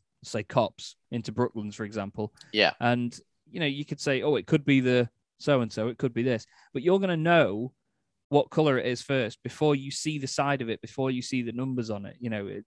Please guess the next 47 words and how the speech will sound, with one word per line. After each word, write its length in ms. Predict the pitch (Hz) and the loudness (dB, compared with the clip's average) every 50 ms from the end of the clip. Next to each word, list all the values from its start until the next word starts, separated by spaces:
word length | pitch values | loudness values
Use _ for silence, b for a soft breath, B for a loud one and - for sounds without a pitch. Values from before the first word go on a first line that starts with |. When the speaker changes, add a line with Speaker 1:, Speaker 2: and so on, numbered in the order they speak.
| _ - | _ -14
Speaker 1:
and, 220 | 92 117 123 117 - | -12 -12 -12 -10 -8
and 160 | 117 131 131 | -6 -4 -2
I 140 | 131 139 139 | -2 -2 -2
think 260 | - 156 147 131 127 | -2 -6 -6 -4 -4
that 180 | 135 127 - _ _ _ _ _ _ _ - | -4 -4 -4 _ _ _ _ _ _ _ -4
just 160 | 185 196 - | -4 -4 0
noting 220 | 208 214 190 190 190 | 0 -2 -2 0 0
down 180 | 190 185 185 | 0 2 2
what 160 | 170 - - | 0 -2 -4
color 240 | - - 190 180 160 | 0 2 4 4 4
something 340 | 151 - 131 117 - 110 98 | 2 0 -4 -6 -6 -8 -8
is, 260 | 95 104 113 127 143 | -6 -6 -6 -6 -8
especially 520 | 131 - - - 170 180 - 160 156 156 160 | -10 -12 -6 -6 -4 -4 -4 -4 -2 -2 -2
if 160 | 156 - - | -2 -4 -4
you 300 | 156 156 151 143 139 - _ _ _ _ _ _ _ - - | -4 -2 -2 -2 -4 -8 _ _ _ _ _ _ _ -8 -6
actually 380 | 151 - - - - 143 127 | -6 -6 -6 -6 -6 -6 -6
draw 460 | 117 123 127 131 147 151 143 135 120 | -4 0 2 4 6 6 6 6 6
that 160 | 117 113 - _ _ | 4 0 -2 _ _
color 380 | - 135 123 107 85 85 95 - _ - | -4 -4 -2 -2 -4 -6 -10 -12 _ -2
rather 260 | 131 127 127 123 123 | 0 0 0 0 -2
than 140 | 127 123 117 | -8 -6 -6
just 140 | 123 104 123 | -6 -2 0
writing 520 | 120 120 120 120 - - 110 104 104 101 _ - | 2 2 2 2 0 -4 -6 -6 -6 -8 _ -4
red 320 | 107 110 101 92 85 90 - _ _ _ | 0 0 0 0 -2 -8 -14 _ _ _
on 160 | - 110 101 95 | -10 -10 -8 -6
it, 180 | 104 113 - _ _ _ _ _ _ _ - | -8 -10 -10 _ _ _ _ _ _ _ -4
you 100 | 135 127 | -2 -2
know, 40 | 120 | -2
it's 160 | 117 - - - | -2 -6 -6 -2
gonna 180 | 160 151 147 | -2 0 0
be 120 | 143 147 135 | 2 2 2
a 60 | 135 | 4
lot 200 | 139 139 - 120 | 4 2 2 0
easier 340 | 139 139 127 120 123 120 113 | -2 -2 -2 -2 -4 -4 -4
to 120 | - 117 | -4 -6
reference. 600 | 113 123 135 131 - - 110 101 98 - - - - | -2 -2 -2 -2 -4 -8 -14 -14 -14 -16 -20 -14 -10
And 120 | - 120 123 | -8 -6 -4
that's 180 | 123 - - - | -6 -6 -4 -4
something 300 | 139 135 127 - 131 123 | -4 -4 -2 -2 0 0
I've 140 | 120 120 | 0 2
always 260 | 120 117 117 113 110 - | 2 2 2 0 -2 -4
tried 240 | - 120 110 104 | -4 -4 -4 -4
to 80 | - - | -6 -12
stick 240 | - - 123 110 - | -8 -6 -6 -6 -6
with 180 | 120 104 98 104 - | -8 -10 -10 -10 -10
because 320 | 104 98 - 117 110 104 | -12 -10 -6 -6 -6 -4
of, 180 | 117 104 101 101 | -4 -4 -6 -6